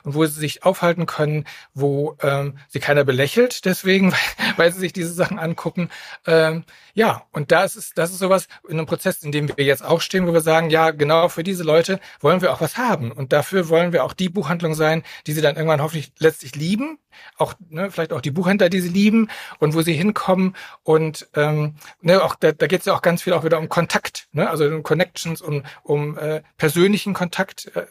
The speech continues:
sie haben das eben schon mal gesagt, Frau Eschbach, ne? Diese, diese Persönlichkeit, die wir auch mitbringen, äh, und diesen persönlichen Kontakt, den wir anbieten.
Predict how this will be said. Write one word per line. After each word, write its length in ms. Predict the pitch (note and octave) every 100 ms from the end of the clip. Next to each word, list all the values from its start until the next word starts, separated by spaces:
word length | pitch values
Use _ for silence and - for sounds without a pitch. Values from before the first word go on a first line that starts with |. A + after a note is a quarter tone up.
| -
sie 80 | C#3+
haben 100 | D#3+
das 80 |
eben 180 | F3+ E3
schon 140 | D3 D#3+
mal 80 | D3+
gesagt, 220 | D#3+ -
Frau 80 | F3
Eschbach, 400 | D#3+ - D#3 -
ne? 160 | F#3 - - -
Diese, 220 | - C#3+ D3
diese 240 | D3+ D3
Persönlichkeit, 640 | - D3 F3 F#3 - D#3
die 100 | E3+
wir 140 | D#3+ D3+
auch 80 | E3
mitbringen, 640 | E3+ - E3 E3+ E3+ F#3+ -
äh, 220 | D3+ D#3 - - -
und 180 | D#3 D3
diesen 160 | D3+ D3+
persönlichen 480 | D3+ F3 E3+ E3+
Kontakt, 420 | D3 D3+ F#3+ G3 -
den 160 | F3
wir 80 | E3+
anbieten. 640 | D#3+ D#3+ D#3 D#3 D#3+ D#3